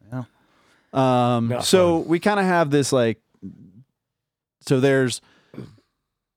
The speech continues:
Speaker 2: "I don't go fast enough. I don't care. I want the lightest bike." And that guy's not really in this discussion. Like, I won't put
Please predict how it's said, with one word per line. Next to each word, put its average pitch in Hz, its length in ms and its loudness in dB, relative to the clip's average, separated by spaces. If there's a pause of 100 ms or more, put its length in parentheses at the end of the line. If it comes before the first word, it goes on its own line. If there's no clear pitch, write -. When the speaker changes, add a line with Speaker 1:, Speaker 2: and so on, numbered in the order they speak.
(640)
Speaker 2:
"I 156 100 2
don't 156 180 0
go 135 160 2
fast 123 320 -2
enough. 120 220 -4
I 123 120 -2
don't 120 160 -4
care. 117 240 -2
I 110 80 0
want 110 200 -2
the 113 80 -2
lightest 104 320 -2
bike." 98 300 -4
And 104 100 -2
that 123 180 -2
guy's 113 220 -2
not 101 180 -6
really 98 240 -4
in 92 120 -6
this 90 120 -8
discussion. 87 580 -12 (160)
Like, 98 200 -6
I 123 140 2
won't 123 360 -4
put 101 280 -4